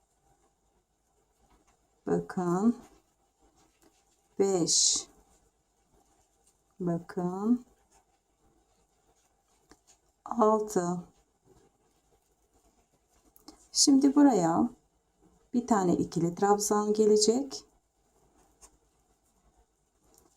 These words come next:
Sonra buraya daha iki tane de yan yana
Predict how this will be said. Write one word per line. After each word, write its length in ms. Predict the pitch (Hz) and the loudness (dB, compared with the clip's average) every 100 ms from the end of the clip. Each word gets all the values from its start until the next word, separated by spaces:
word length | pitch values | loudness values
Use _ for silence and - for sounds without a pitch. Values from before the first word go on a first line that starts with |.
| - | -6
Sonra 760 | - 247 226 196 170 170 220 - - | -2 2 2 2 0 0 -2 -6 -4
buraya 380 | 202 208 190 180 | 0 0 0 -2
daha 240 | 180 196 | -4 -2
iki 320 | - 202 214 | -2 -2 -4
tane 380 | - 190 170 160 | -6 -4 -2 -2
de 360 | 175 185 233 - _ _ _ _ | -2 0 -2 -4 _ _ _ _
yan 200 | 185 190 | 0 2
yana 720 | 185 180 165 160 165 233 254 | 2 0 0 -2 -2 -4 -6